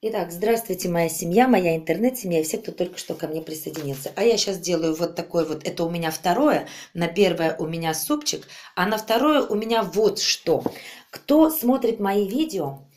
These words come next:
девчоночки, тот знает, что я употребляю вот в таком состоянии куркуму. Вот в таком состоянии куркуму.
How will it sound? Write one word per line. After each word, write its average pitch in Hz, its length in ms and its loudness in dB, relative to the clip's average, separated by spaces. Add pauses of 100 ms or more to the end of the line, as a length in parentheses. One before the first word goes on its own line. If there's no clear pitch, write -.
(400)
девчоночки, 175 540 -2
тот 254 220 4
знает, 277 320 0 (140)
что - 200 -2
я 269 300 4
употребляю 202 560 4
вот 196 300 2
в - 40 -14
таком 185 380 0
состоянии 190 760 0
куркуму. 170 760 -6 (1120)
Вот 175 160 0
в - 80 -8
таком 190 340 0
состоянии 143 720 -8
куркуму. 143 600 -14